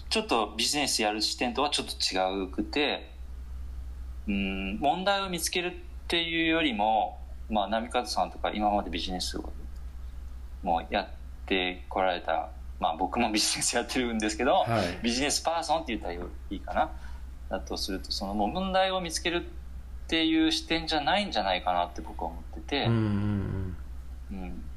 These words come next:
Speaker 1: ど-、どんだけこ-、これが回転するとか、
Speaker 2: はい。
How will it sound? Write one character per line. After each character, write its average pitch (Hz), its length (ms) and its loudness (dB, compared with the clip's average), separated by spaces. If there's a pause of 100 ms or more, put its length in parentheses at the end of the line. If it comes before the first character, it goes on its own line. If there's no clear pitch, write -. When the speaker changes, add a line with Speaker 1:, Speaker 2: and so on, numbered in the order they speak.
(1500)
Speaker 1:
ど-、 - 260 0
ど 196 60 4
ん 202 60 2
だ 165 100 2
け 113 140 -4
こ-、 127 380 0
こ 131 140 2
れ 135 140 0
が 262 120 0
回 123 240 -2
転 123 260 -2
す - 140 2
る 110 120 4
と 107 120 0
か、 78 320 0 (240)
Speaker 2:
は 92 240 0
い。 80 60 -6